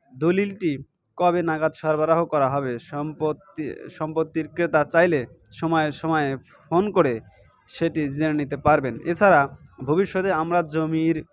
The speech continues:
ক্রেতা বা গ্রহীতার ফোন নম্বরও সংরক্ষণ করব।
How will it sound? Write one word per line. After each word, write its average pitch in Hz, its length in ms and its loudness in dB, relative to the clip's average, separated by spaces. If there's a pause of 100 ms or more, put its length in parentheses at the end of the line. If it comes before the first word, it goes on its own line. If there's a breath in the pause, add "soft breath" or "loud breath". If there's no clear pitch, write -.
(220)
ক্রেতা 170 420 4
বা 143 280 4
গ্রহীতার 170 540 2 (240)
ফোন 175 240 0
নম্বরও 175 400 4 (440)
সংরক্ষণ 147 580 -6
করব। 147 380 -2